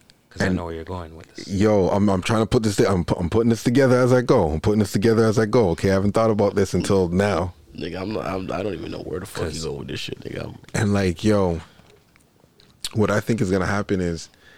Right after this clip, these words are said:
Speaker 2: what, I think, it, I, <laughs> and it's sad to say this, but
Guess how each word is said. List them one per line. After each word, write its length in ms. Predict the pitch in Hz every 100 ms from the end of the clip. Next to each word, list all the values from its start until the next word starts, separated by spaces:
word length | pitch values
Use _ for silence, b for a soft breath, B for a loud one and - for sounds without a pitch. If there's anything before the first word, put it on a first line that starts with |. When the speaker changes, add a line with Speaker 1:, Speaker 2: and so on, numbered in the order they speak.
| b b b b b b b _ _ _ _ _ _ _ _ _ _ _ _ _ _ _ _ _ _
Speaker 2:
what, 240 | 104 90 - _ - B B B B B B B B _ _ _ _ b b -
I 120 | 110
think, 220 | 147 120
it, 60 | -
I, 80 | 123
<laughs> 440 | - 110 - 127
and 140 | 110 104
it's 140 | 95
sad 280 | - 120 135
to 60 | 107
say 220 | - 85
this, 260 | 80 80 -
but 300 | 82 85